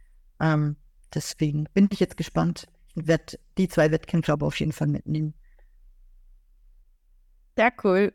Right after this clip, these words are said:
Speaker 2: Also, äh, Baha steht kurz vor ihrem Bodybuilding-Wettkampf.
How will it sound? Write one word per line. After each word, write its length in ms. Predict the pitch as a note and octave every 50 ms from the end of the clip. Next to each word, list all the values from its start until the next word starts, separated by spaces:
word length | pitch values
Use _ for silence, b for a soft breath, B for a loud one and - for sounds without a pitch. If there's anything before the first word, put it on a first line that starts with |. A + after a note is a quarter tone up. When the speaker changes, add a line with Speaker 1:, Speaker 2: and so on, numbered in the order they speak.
| _ _
Speaker 2:
Also, 480 | - F3+ F#3 F3+ F3 F#3 G#3 C4 D4+ b b b b b b b b b
äh, 120 | - G3+ G3+
Baha 360 | E3+ F3+ F#3+ F#3+ G#3 G3+ G3
steht 340 | - - - G3+ G3 - _
kurz 320 | - G#3 G3+ G#3+ - -
vor 180 | - - G3 F3
ihrem 520 | - - G3+ G3 F#3+ F#3 F#3 F3+ F#3 - - _ _ _ -
Bodybuilding-Wettkampf. 1400 | F#3+ G#3 F#3+ F#3+ F#3 D3+ - D#3 D#3+ D3+ D#3 D#3+ E3 D#3+ D#3+ D#3 D#3+ - - - - G3+ F#3 F#3 A3 C4+